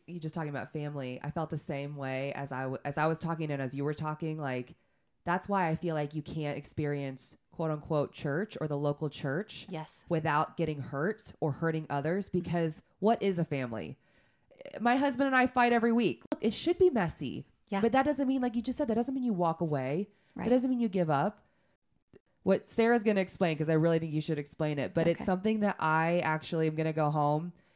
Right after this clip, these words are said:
Speaker 1: and walk this exercise out with my husband, because we should forever be doing this a-, as far as our freedom walk goes and, and as far as our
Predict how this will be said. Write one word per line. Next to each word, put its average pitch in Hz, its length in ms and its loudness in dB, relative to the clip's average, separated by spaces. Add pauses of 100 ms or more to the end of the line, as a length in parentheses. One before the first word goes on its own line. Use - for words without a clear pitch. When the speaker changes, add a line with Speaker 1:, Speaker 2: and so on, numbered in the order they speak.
(120)
Speaker 1:
and 151 200 0
walk 156 300 4
this 160 340 -2 (100)
exercise 160 580 0
out 147 160 2
with 160 120 0
my 156 120 -2
husband, 147 480 -2
because 151 600 -2 (320)
we 247 100 2
should 254 180 -2
forever 156 420 2
be 143 140 0
doing 143 280 -2
this 127 420 -2 (280)
a-, - 180 -8
as 156 220 -2
far 175 160 2
as 156 100 0
our 143 100 2
freedom 165 340 -2
walk 135 240 -2
goes 131 320 0
and, 147 200 -2
and 160 160 -2
as 160 140 -2
far 175 200 0
as 160 140 0
our 143 360 2